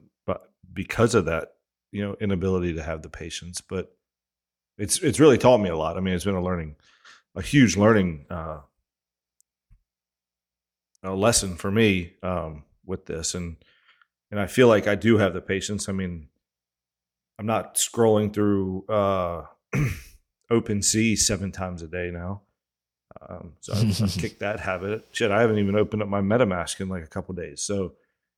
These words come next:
Speaker 1: you know, I just, I, I just continue to, to monitor it on Twitter, continue to monitor it,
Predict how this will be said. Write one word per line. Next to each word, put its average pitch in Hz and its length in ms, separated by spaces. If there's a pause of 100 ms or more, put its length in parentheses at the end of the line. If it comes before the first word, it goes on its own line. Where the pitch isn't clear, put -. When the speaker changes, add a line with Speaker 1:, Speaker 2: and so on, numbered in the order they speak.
(220)
Speaker 1:
you 117 100
know, 107 100
I 107 120
just, 104 400 (140)
I, 110 240
I 110 80
just 101 300 (720)
continue 107 420 (200)
to, - 100
to 101 120
monitor 104 540
it 90 80
on 85 180
Twitter, 151 380
continue 101 520
to 92 60
monitor 92 540
it, 87 120